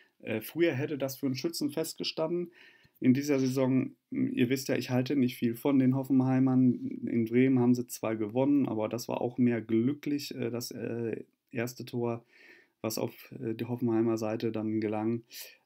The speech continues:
Ähm, ich gehe hier trotzdem davon aus, dass wir mehr als eins Komma fünf, äh, auch mehr als zwei Komma fünf Tore sehen, sehe aber die Tendenz eher Richtung Leverkusen, um das dann, ähm,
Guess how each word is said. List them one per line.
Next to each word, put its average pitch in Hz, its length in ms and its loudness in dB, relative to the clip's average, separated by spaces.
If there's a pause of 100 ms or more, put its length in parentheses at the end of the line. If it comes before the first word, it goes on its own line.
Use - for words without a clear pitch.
Ähm, 110 580 -2 (280)
ich 127 180 -2
gehe 127 240 4
hier 120 360 2
trotzdem 127 540 0
davon 117 320 -2
aus, 113 300 -4
dass 113 240 -6
wir 113 160 0
mehr 110 220 2
als 110 120 -2
eins 113 240 -4
Komma 113 220 -4
fünf, 113 320 -6 (400)
äh, 107 160 -4
auch 104 220 -6
mehr 110 180 2
als 104 140 -8
zwei 107 160 -4
Komma 127 240 -2
fünf 113 300 -8
Tore 113 320 -4
sehen, 110 420 -2
sehe 107 320 2
aber 101 200 -4
die 101 160 -4
Tendenz 101 540 -2
eher 101 220 -6
Richtung 101 340 -2
Leverkusen, 110 680 -4 (500)
um 101 240 -2
das 101 260 -6
dann, 98 580 0
ähm, 95 440 -6